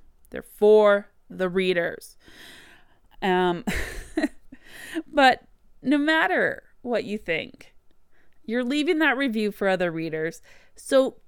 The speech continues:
give them something they can work with. Because me, as a reader, when I'm reading reviews, if I read ones that are like, "Eh, it sucked," I'm just like, "Well,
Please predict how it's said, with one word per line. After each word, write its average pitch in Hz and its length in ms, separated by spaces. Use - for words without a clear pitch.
give 277 300
them 330 200
something 254 500
they 226 140
can 196 340
work 233 380
with. - 340
Because 269 420
me, 240 320
as 233 160
a 233 80
reader, 285 340
when 226 180
I'm 214 160
reading 262 320
reviews, 214 640
if - 180
I 233 80
read 269 300
ones 240 220
that 262 60
are 233 80
like, 233 320
"Eh, 294 280
it 247 200
sucked," - 600
I'm 240 140
just 269 180
like, 269 200
"Well, 233 280